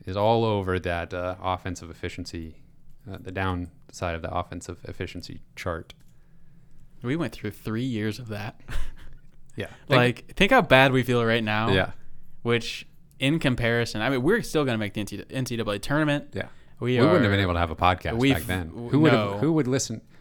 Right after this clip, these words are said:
Speaker 1: Like, we're gonna struggle to get people to listen to us talk about this Ole Miss game. We're, and we're gonna have some fun with it. That would have been not fun at all,
Speaker 2: No.
Speaker 1: talking about those
Speaker 2: Well,
Speaker 1: seasons.
Speaker 2: there's actually, like,
Speaker 1: But
Speaker 2: hope
Speaker 1: we
Speaker 2: for
Speaker 1: would
Speaker 2: the
Speaker 1: actually
Speaker 2: future.
Speaker 1: do it, though. You and I,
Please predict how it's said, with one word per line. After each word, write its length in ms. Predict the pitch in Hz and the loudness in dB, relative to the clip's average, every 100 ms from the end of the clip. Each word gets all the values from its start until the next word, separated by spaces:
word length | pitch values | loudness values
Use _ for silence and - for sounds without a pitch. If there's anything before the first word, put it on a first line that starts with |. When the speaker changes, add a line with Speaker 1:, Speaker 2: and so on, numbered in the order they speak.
| - - - - | -20 -20 -20 -12
Speaker 1:
Like, 220 | - 120 - - | -8 -8 -8 -2
we're 180 | 120 160 | -2 0
gonna 180 | 147 | -2
struggle 260 | - 131 127 | 0 2 2
to 80 | 104 | 0
get 120 | - | -2
people 200 | 117 107 | -4 0
to 40 | 95 | 0
listen 220 | 107 95 | 0 0
to 260 | 92 - | -2 -2
us 100 | 101 | -4
talk 160 | - 101 | -2 0
about 140 | 92 | 0
this 120 | 90 95 | -2 -2
Ole 100 | 92 | -2
Miss 240 | 95 123 | -2 -4
game. 240 | - 82 85 | -6 -8 -6
We're, 140 | 98 - | -8 -6
and 160 | 95 98 | -4 -2
we're 120 | 120 | -4
gonna 280 | 160 95 - - - - | -4 -4 -4 -12 -20 -10
have 140 | - 95 | -6 -6
some 120 | 87 | -8
fun 240 | - 151 120 | -4 -2 -2
with 160 | - | -4
it. 180 | 92 - - - - - - - - - - - | -6 -8 -16 -20 -20 -20 -20 -20 -20 -20 -20 -12
That 220 | 135 170 | -2 2
would 80 | 196 | 4
have 60 | 120 | 2
been 360 | 98 85 87 | 0 -2 -6
not 300 | 90 113 131 | -4 -4 -4
fun 380 | - 120 110 107 - - | -6 -4 -4 -4 -10 -4
at 260 | 107 107 - - 104 | -2 -2 -4 -6 0
all, 400 | 104 110 87 - 104 | 4 4 2 -2 -6
Speaker 2:
No. 40 | - | -2
Speaker 1:
talking 360 | 107 98 107 | 0 0 -2
about 380 | 90 85 85 - | -4 -4 -4 -6
those 480 | 92 87 85 - - - | -4 -4 -4 -10 -16 -14
Speaker 2:
Well, 60 | |
Speaker 1:
seasons. 260 | - 107 170 | -4 0 4
Speaker 2:
there's 200 | 170 151 | 4 4
actually, 260 | 165 127 | 4 2
like, 160 | 104 98 | 0 -2
Speaker 1:
But 60 | - | 4
Speaker 2:
hope 200 | 135 127 | 6 6
Speaker 1:
we 100 | 185 | 6
Speaker 2:
for 60 | |
Speaker 1:
would 60 | 139 | 8
Speaker 2:
the 60 | |
Speaker 1:
actually 240 | 117 113 110 | 8 6 4
Speaker 2:
future. 220 | 120 147 | 6 8
Speaker 1:
do 40 | 135 | 8
it, 160 | 107 | 6
though. 220 | 107 101 117 | -2 -2 0
You 220 | 104 131 | 2 2
and 100 | 98 | 4
I, 340 | 113 92 101 | 2 0 -4